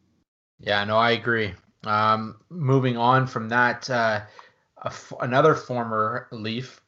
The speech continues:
um, signed with the Edmonton Oilers. Tyson Barrie signed a one-year, three point seven five million dollar contract with the Edmonton Oilers.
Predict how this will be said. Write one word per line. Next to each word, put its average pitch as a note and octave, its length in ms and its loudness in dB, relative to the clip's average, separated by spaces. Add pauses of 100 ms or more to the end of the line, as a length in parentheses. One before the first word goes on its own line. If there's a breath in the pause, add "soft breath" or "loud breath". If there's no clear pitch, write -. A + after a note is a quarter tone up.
um, G#2+ 480 0
signed B2 300 0
with A2+ 80 -8
the B2 100 2
Edmonton A#2+ 320 -2
Oilers. A2+ 380 0
Tyson A#2+ 440 -2
Barrie A2+ 320 0
signed A2+ 300 -2
a A2 60 -4
one-year, C3 600 0
three C3 300 -6
point B2+ 300 -6
seven B2 340 2
five A2 320 2
million A2+ 240 -4
dollar A2+ 220 4
contract G#2+ 600 0
with A2+ 140 -12
the D#2 240 -2
Edmonton A2+ 320 -4
Oilers. A#2 480 0